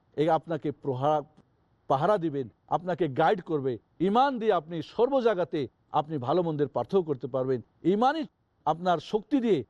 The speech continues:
আপনি দুনিয়াতে কল্যাণ অর্জন করবেন, আখেরাতে আপনি কল্যাণ অর্জন করবেন, জান্নাত পাবেন, অফুরন্ত শান্তিতে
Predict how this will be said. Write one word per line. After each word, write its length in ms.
আপনি 320
দুনিয়াতে 540
কল্যাণ 300
অর্জন 260
করবেন, 380
আখেরাতে 400
আপনি 180
কল্যাণ 360
অর্জন 280
করবেন, 360
জান্নাত 420
পাবেন, 300
অফুরন্ত 420
শান্তিতে 640